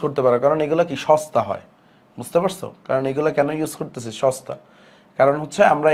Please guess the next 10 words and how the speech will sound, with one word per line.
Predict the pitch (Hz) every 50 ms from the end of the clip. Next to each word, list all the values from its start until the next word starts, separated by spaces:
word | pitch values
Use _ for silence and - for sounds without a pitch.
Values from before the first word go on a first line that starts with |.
| 151
এক্সপেন্সিভ | 147 - - - - 175 170 165 165 - 196 185 185 - -
কিছু | 185 175 - - 151 127 110 - - - - -
ল্যাবে | 131 131 131 135 131 127
ইউজ | 127 123 - -
করতে | 127 120 - 127 113
পারি | 123 117 107 101
না, | 107 - - - -
কারণ | - - - - - -
সস্তা | 180 175 175 - 180 156 156
জিনিস | 151 143 139